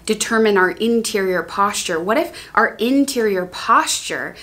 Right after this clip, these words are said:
became stronger? What if our interior posture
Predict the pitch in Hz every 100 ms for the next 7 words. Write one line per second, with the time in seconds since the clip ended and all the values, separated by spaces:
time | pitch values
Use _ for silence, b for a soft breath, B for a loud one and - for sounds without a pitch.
0 | B B 220 214 - 214 196 196 196 -
1 | - 185 226 302 - - 202 240 262 226
2 | - 269 269 247 226 208 - - - 262
3 | - 180